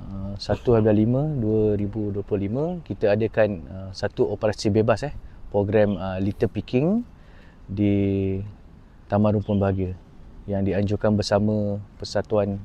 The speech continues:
Pahlawan Bumi dan penduduk komuniti setempat lah. So, hari ini adalah operasi bebas kita yang ke tiga belas tahun dua kosong dua lima. Sebelum ni kita dah adakan pada dua kosong dua tiga dan dua kosong dua empat. So, kita sambung hasrat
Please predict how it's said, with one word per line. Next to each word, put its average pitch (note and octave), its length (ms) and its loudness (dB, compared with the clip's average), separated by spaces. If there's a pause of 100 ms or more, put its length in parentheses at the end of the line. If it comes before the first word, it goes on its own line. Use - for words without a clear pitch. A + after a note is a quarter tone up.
Pahlawan G2 400 2
Bumi A2 400 0 (1120)
dan G2 320 2 (160)
penduduk G#2 400 0 (320)
komuniti G#2+ 400 0
setempat G#2+ 320 2
lah. - 80 -10 (240)
So, - 180 4
hari B2 240 8
ini D#3 140 8
adalah B2+ 260 6
operasi A#2+ 320 2
bebas A#2+ 320 8
kita B2 240 2
yang A2+ 160 6
ke A#2+ 80 -2
tiga A2+ 240 2
belas A2 540 0 (100)
tahun A2 240 4
dua G#2+ 160 2
kosong G#2+ 240 0
dua G#2 160 4
lima. B2+ 240 2 (160)
Sebelum A2 400 4
ni C3 80 2
kita - 160 -4
dah A2 160 4
adakan A#2 400 2
pada G#2+ 160 2
dua G#2+ 220 4
kosong A2+ 260 0
dua A2 160 2
tiga B2 400 2 (240)
dan G#2 160 0
dua G#2+ 160 0
kosong G#2 320 -2
dua G2+ 160 0
empat. G2 220 -2 (500)
So, A2+ 160 0
kita G#2 160 0
sambung B2 480 8
hasrat A#2 400 4